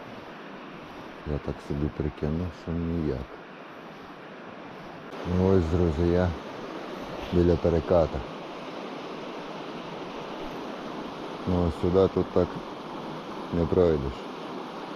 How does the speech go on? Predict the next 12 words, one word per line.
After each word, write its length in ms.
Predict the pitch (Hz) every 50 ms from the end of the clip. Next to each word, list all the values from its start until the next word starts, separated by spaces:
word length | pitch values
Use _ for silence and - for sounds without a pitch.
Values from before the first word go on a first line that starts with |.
| - - - - - - - - - - - - - - - - - - - 92
В 40 |
ідеалі 440 | 92 87 90 90 90 90 87 85 85 82 76
зайти 280 | 90 87 82 - 101
на 140 | 90 90 85
то 140 | - 90 82
каміння 520 | - - 85 90 98 104 104 98 87 78 71 - - - - - - - - - - - - - - - - - - - - - - - - - - - - - - 87
і 260 | 87 92 98 101 90 78 69 - - - - - - - - - - - - - - - - - - - - - - - - - -
там 280 | - 90 87 85 82 71 69 - - - - - - - - - - - - - - - - - - - - - - - - - - - - - - - - - -
пробивати 600 | - 87 80 82 85 87 92 90 85 78 - 78
ту 140 | - 85
всю 300 | 82 73 - - 92 82 71 67 - - - - - - - - - - - - - - - - -
локацію. 680 | 85 82 85 76 - 95 85 80 - - 85 80 73